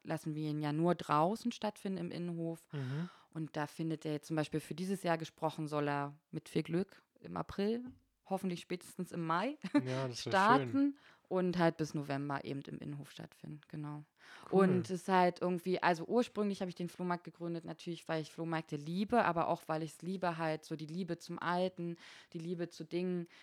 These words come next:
Speaker 1: die einfach noch gut sind und deswegen nicht entsorgt werden müssen, die Liebe auch zum Erhalt von Dingen, also zum Erhalt auch von Rohstoff-,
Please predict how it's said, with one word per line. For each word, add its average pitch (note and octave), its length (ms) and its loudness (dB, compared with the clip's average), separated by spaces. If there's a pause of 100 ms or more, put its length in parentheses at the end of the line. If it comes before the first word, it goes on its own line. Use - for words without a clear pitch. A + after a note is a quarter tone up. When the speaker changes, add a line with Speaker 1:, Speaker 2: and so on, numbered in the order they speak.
(160)
Speaker 1:
die F3+ 160 0
einfach E3 340 0
noch E3+ 280 -2
gut G3+ 280 -2
sind E3+ 300 -2
und D#3+ 180 -4
deswegen E3 400 -2
nicht E3 200 -2
entsorgt F3 460 0
werden E3+ 300 -2
müssen, E3 420 -6
die E3 120 -8
Liebe F3 240 0
auch D#3 160 -2
zum - 240 -8
Erhalt F3+ 600 0 (280)
von F3 260 0
Dingen, D#3+ 260 0
also D#3 220 -8
zum E3+ 220 -6
Erhalt F3 460 0
auch E3 160 -2
von D#3+ 280 -4
Rohstoff-, F#3+ 760 0